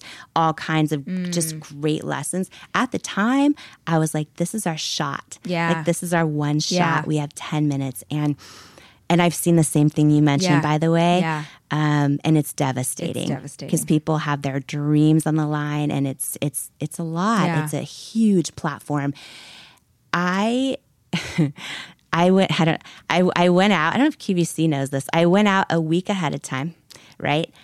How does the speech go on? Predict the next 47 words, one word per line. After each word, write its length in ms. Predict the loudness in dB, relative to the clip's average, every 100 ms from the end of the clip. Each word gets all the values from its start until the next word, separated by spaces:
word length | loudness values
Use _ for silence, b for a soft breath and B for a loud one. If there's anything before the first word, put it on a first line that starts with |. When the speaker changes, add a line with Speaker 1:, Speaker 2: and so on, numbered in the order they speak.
| b _ _ _ -2
Speaker 1:
I 180 | 0 2
literally, 600 | 0 -2 -2 -2 -4 -4 0
I 140 | 2
knew 400 | 4 6 4 4
everything 320 | 0 -2 -2
was 140 | -2 0
on 80 |
the 80 | -2
line. 180 | -2 -2
I 60 | 2
knew 180 | 2 2
we 120 | 2
had 180 | -2 -4
ten 260 | 0 2
minutes, 460 | 0 -2 -6 -12 -14 _
and 120 | -2
I 100 | -2
felt 420 | -6 -4 -2 0 0
like 440 | 0 -2 -6 -20 B B B B B -4
it, 140 | -4 0
I 140 | 2
knew 320 | 4 6 4 4
our 120 | 2
product 380 | -2 -6 -4 -8
was 160 | -6
life-changing, 640 | -6 -8 -6 -6 -6 -12 -18 B B _ 0
but 440 | 0 0 -4 -14 _ _ _ _ _ _ 0
I 140 | 2
knew 300 | 4 4 2
that 180 | 2 -2 -2
what 180 | -2
happened 400 | -2 -4 -2 0
in 60 | 2
those 180 | 2 -2
ten 280 | -4 0 0
minutes, 440 | 0 -4 -6 -6 0
you 80 |
know, 100 | 0 B B 0
and 80 |
I 80 | 2
would 100 | 0
say 180 | 0 0
things 220 | 2 0
to 80 | 2
him 60 | 0
like, 160 | 2
"Well, 280 | 2 0